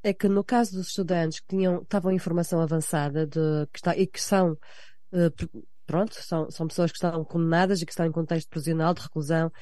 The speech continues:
eles não podiam contactar com os orientadores de forma presencial. Ou seja, nem nós nos podíamos deslocar, nem eles podiam se deslocar à universidade, precisamente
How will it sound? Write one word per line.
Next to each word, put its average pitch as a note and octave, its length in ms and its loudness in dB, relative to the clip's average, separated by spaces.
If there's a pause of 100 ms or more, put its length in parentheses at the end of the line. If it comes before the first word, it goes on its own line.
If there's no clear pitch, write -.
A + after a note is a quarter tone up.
(260)
eles G#3+ 200 4
não G#3 140 2
podiam F#3 540 2
contactar F3 580 -2
com - 100 -6
os E3 80 0
orientadores E3+ 520 0
de - 80 -12
forma E3 220 -2
presencial. D#3 640 -2 (420)
Ou E3+ 60 0
seja, F3+ 260 4
nem G3 140 4
nós F3+ 180 4
nos D#3+ 160 -2
podíamos F3 280 4
deslocar, G3 480 6
nem F#3 240 4
eles F3+ 180 2
podiam F3 240 0
se - 80 -4
deslocar E3 300 2
à E3 40 4
universidade, F3 460 0
precisamente E3 460 0